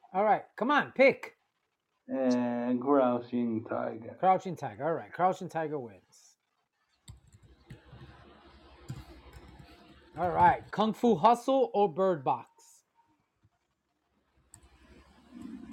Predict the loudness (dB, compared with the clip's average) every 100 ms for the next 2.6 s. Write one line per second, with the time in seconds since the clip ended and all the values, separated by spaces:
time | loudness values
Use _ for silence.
0 | -16 -16 -18 -8 -8 -8 -10 -16 -20 _
1 | -10 -6 -4 -2 -2 -2 -6 -6 -6 -6
2 | -8 -6 -4 -2 -4